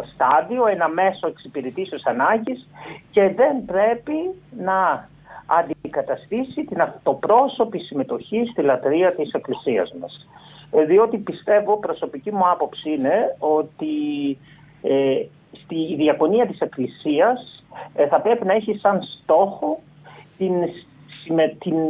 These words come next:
μετοχή του ανθρώπου στο γεγονός της Θείας, ε, Οικονομίας, που αυτό εκτιλήσεται μέσα σε μια Θεία Λειτουργία.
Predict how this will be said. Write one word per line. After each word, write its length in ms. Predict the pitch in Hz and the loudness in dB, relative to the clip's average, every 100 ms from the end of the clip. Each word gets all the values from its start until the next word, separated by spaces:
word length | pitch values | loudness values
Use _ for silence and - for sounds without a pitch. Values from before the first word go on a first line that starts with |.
| 160 | 0
μετοχή 880 | 160 160 156 - - 262 226 - - _ - - - | 0 2 0 0 -2 0 2 0 -6 _ -20 -20 -4
του 260 | 143 127 123 | 2 4 4
ανθρώπου 500 | 131 - 220 247 262 | 2 2 2 2 -2
στο 180 | - 196 | -6 -4
γεγονός 520 | 147 139 143 208 220 | 0 0 2 0 -2
της 180 | 160 - | -10 -6
Θείας, 380 | 170 175 180 - | 0 0 -2 -2
ε, 180 | 160 151 139 | 0 0 -2
Οικονομίας, 680 | - 151 143 131 110 92 - | -2 0 2 0 0 -2 -2
που 140 | 185 | 4
αυτό 240 | 170 - 214 | 4 4 0
εκτιλήσεται 920 | 214 - 143 196 233 240 - 302 311 - - _ - | 0 0 -4 -2 -2 -4 -2 -2 -2 -8 -20 _ -6
μέσα 260 | 233 233 196 | -2 -2 -2
σε 140 | - | -2
μια 280 | 180 247 208 | 0 0 0
Θεία 160 | 202 196 | 0 0
Λειτουργία. 640 | 190 156 120 113 98 - | -2 -4 -4 -2 -2 -4